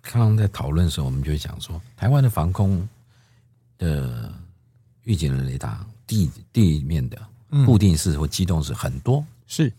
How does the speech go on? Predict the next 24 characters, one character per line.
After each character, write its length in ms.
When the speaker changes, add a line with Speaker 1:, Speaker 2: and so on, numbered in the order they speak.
Speaker 1:
可 140
是 120
呢， 200
这 160
会 320
牵 240
扯 120
到 220
一 140
件 180
事 160
情， 180
战 220
时 160
的 80
时 140
候 80
一 120
定 160
会 100
有 120
战 220
损 200
嘛。 60